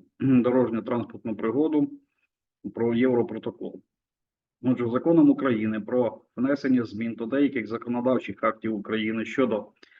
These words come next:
дорожньо-транспортних пригод та виплат страхового відшкодування від сімнадцятого нуль другого дві тисячі одинадцятого номер тридцять сорок п'ять тире шість запроваджено механізм спрощеного оформлення Д Т П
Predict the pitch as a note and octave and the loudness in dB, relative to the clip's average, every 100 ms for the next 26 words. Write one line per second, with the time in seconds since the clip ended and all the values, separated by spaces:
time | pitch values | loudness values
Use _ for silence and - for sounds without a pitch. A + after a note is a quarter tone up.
0 | - - - G#2+ C#3 D3+ C#3+ - C3+ B2+ | -20 -20 -10 0 2 4 4 4 2 2
1 | A#2+ B2 A#2+ B2 A#2+ A2 A2+ - B2 B2 | -2 -2 -2 0 -2 0 -2 -2 -2 0
2 | A#2+ B2 A#2 - - - - B2+ C#3 C3+ | 0 0 -2 -6 -20 -20 -6 -2 2 4
3 | D3 B2 A2+ - A2 A2+ A2+ A#2 A2+ A2+ | 4 4 0 -4 -6 -4 -2 -2 -2 -2
4 | A#2 - A#2+ A#2+ A#2+ - - A#2+ A#2 A2+ | -4 -4 -2 -2 -4 -8 -6 -2 0 0
5 | A2+ A#2+ A2+ A2 G#2 G#2+ G2+ G#2+ A2 G2+ | 0 2 4 2 0 -6 -8 -6 -4 -2
6 | G#2+ A#2+ B2+ - C3 B2 A2+ A2 G#2 - | 0 0 0 -2 -2 0 2 0 -2 -6
7 | _ _ _ _ - G#2+ G#2+ G2+ A2+ G#2+ | _ _ _ _ -4 -4 -4 -6 -2 -2
8 | G#2+ G#2+ G2+ - - G#2 G2+ - D#3+ D#3+ | -2 -4 -4 -6 -6 -4 -4 0 0 0
9 | - _ _ _ _ _ _ G#2+ G#2 C3+ | -8 _ _ _ _ _ _ -4 0 4
10 | D3 C#3+ - - C3+ B2+ A#2 A2+ A#2+ C3+ | 4 2 -2 -4 2 4 4 4 4 6
11 | C3 - A2+ C3 C#3 - B2 A#2+ - A#2+ | 6 4 4 4 4 -2 -2 -2 -2 -2
12 | A#2+ A#2+ A2 - A#2+ G#2+ A2+ G2+ G#2+ A2 | -2 -2 -6 -2 -2 -2 -4 -2 -4 -4
13 | - C3 D3 | 0 2 4